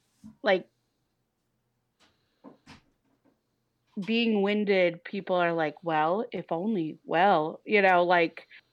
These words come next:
and you're like, "No, no." Because the other thing is, like, let's just do some simple math, Karen. You and your, like, a hundred and twenty-five pounds going up the stairs is not the same activity as me and my body going up the stairs.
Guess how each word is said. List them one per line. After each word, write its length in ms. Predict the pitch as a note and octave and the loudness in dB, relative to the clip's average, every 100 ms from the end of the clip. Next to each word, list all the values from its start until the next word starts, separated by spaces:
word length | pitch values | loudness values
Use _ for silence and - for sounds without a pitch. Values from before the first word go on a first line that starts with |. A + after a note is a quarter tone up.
| - _ | -20 _
and 100 | - | -4
you're 100 | A3+ | 2
like, 240 | A#3 A#3 - | 2 2 -2
"No, 600 | C#4 B3 B3+ A#3+ A3+ A#3 - _ _ _ _ _ _ | -4 0 0 2 0 -2 -8 _ _ _ _ _ _
no." 420 | A3 G#3 G3+ G3+ G3+ - - - | -4 0 2 2 0 -8 -16 -2
Because 240 | G4 A#4 G4+ - | 4 6 6 6
the 160 | G#4 A#4 | 6 6
other 220 | G#4 B4 | 6 6
thing 160 | A#4+ G4 | 6 6
is, 160 | E4+ | 4
like, 460 | D#4 D4 C4 C4 - _ _ _ _ _ - | 4 6 4 0 -20 _ _ _ _ _ 2
let's 200 | C#4 D4+ | 2 4
just 180 | G#4 F#4+ | 2 4
do 120 | F4 | 2
some 240 | F4 C#4+ | 2 0
simple 460 | B3 A3 A3 A#3+ A3+ | 0 -4 -2 -2 -2
math, 380 | G3 D#3+ G3 A3 _ _ _ _ _ | 0 2 0 -2 _ _ _ _ _
Karen. 640 | - C#4 C4+ C#4+ C#4+ D#4 D#4 _ _ _ _ _ _ - | -2 2 4 4 4 2 -2 _ _ _ _ _ _ -6
You 360 | A3+ B3+ C#4+ | 0 4 6
and 240 | F4 F#4 D#4+ | 6 6 6
your, 220 | C#4 B3+ | 8 6
like, 320 | A#3+ G#3+ G#3+ | 6 4 2
a 120 | A3 G3 | 0 2
hundred 340 | G3+ G3+ A3+ | 2 2 2
and 160 | B3 A#3 | 2 2
twenty-five 480 | G#3 G3+ G#3+ G3 | 0 0 0 0
pounds 400 | G3 E3 E3+ G#3+ | 0 0 0 -2
going 240 | G3+ G#3 F#3+ | -2 0 0
up 160 | F3+ | -4
the 80 | - | -8
stairs 480 | - F#3 F3 G3 G#3+ - | -6 0 2 2 -2 -8
is 140 | G#3+ | -6
not 220 | G#3+ G#3+ B3+ | -2 -4 -6
the 80 | |
same 240 | A#3+ A3 G#3 | -6 -4 -4
activity 540 | G3 - F3+ F#3 F3+ | -6 -6 -8 -4 -4
as 120 | E3+ | -4
me 200 | F3 E3+ | -2 0
and 100 | E3 | 0
my 160 | D#3 D3+ | 0 0
body 260 | C#3+ C3+ B2 | 0 -2 -2
going 260 | - - | -4 -4
up 120 | - - | -6 -10
the 80 | - | -14
stairs. 540 | - - - - | -8 -8 -8 -18